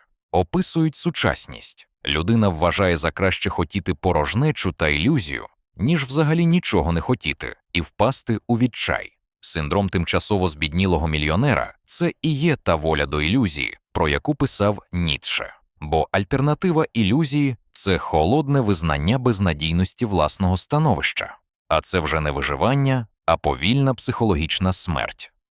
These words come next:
Але є й інша ціна цієї ілюзії, яку платить кожна окрема людина, що в неї вірить. Що відбувається з людиною, яка двадцять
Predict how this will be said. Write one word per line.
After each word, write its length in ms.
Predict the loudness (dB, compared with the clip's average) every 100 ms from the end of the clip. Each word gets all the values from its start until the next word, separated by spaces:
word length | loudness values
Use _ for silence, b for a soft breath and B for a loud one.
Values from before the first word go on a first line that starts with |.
| -2
Але 280 | 0 2 2
є 180 | 2
й 120 | 0 2
інша 300 | 0 0 -2
ціна 340 | 0 2 2
цієї 580 | 0 -2 0 2 0 0
ілюзії, 560 | 2 2 2 -2 -10 -12 _ _
яку 340 | -4 -4 -2 -2
платить 440 | 2 0 0 -6
кожна 360 | -2 0 2 0
окрема 380 | 0 0 0
людина, 480 | -2 0 0 0 -2 _ _
що 280 | -10 -2 0
в 80 | 4
неї 280 | 4 2
вірить. 500 | 2 0 0 -6 -14 _ _
Що 360 | -10 -8 0 0
відбувається 720 | 0 2 2 4 2 0 -4
з 100 | 0
людиною, 520 | -2 2 2 2 0
яка 400 | -2 0 0 0 -4 _
двадцять 680 | -10 -2 0 0 0 -4 -6